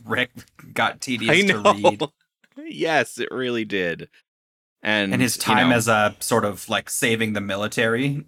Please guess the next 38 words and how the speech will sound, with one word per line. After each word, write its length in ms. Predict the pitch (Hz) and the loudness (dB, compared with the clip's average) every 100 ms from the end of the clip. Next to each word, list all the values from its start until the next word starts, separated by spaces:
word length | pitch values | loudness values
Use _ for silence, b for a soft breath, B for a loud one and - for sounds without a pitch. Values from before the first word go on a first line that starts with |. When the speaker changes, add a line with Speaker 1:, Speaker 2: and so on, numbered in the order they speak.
| 104 | -8
Speaker 1:
was 260 | 120 - - | -8 -6 -6
odd. 400 | 98 107 104 123 | -2 0 0 -4
Like, 240 | - 113 | -8 -6
he's 140 | 110 117 | -6 -4
just 100 | 113 | -2
hanging 280 | 113 117 113 | 0 2 4
around 220 | 113 110 | 4 4
a 20 | |
military 480 | 107 104 104 117 110 | 4 4 2 0 -2
base, 280 | 110 113 113 | 0 0 0
saving 320 | - 104 107 | -2 -2 -2
it 160 | 101 - | -4 -4
from 160 | 107 | -6
bombs. 420 | 104 92 104 120 117 | -2 -2 -2 -4 -8
<laughs> 0 | |
And 80 | - | -14
we're 60 | |
just 240 | - - 117 | -14 -10 -10
like, 120 | - _ _ | -12 _ _
"Okay." 440 | 113 135 123 - - _ | -10 -6 -6 -6 -12 _
Speaker 2:
<laughs> 100 | 175 175 | -2 0
Yeah. 1500 | - - - - - - _ _ 415 - 370 - - - - _ _ B 226 B 175 156 B _ 143 | 0 0 -2 0 -2 -4 _ _ -10 -6 -4 -4 -4 -4 -4 _ _ B -14 B -18 -20 B _ 0
But 120 | 160 | 2
he 60 | |
was 180 | 190 185 | 2 0
cool. 540 | - 185 113 85 87 - - | 4 6 8 6 0 -10 -2
And, 440 | 110 113 110 104 - | 0 2 0 -4 -4
you 100 | 123 | 0
know, 160 | 98 104 | 2 2
for 220 | - 131 | 2 2
a 60 | |
character 560 | - 147 147 160 156 151 | 4 4 4 4 4 4
that 320 | 120 110 - | 4 2 0
was 240 | 98 104 98 | -2 0 2
only 300 | 107 113 104 | 2 2 0
really 420 | 95 98 107 107 | 2 4 4 4
made 440 | 101 92 101 104 | 4 4 4 0
to, 520 | - 95 87 87 85 | -2 2 2 2 -2